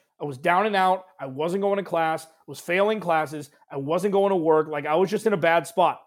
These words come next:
Ended up going to therapy, was there for years.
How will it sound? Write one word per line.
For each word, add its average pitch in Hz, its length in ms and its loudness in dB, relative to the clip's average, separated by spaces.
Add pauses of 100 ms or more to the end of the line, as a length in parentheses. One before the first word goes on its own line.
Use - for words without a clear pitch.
(320)
Ended 190 200 -2
up 220 100 4
going 196 180 2
to 196 60 -2
therapy, 170 560 -2
was 147 200 -6
there 165 200 0
for 170 460 0 (160)
years. 156 680 -4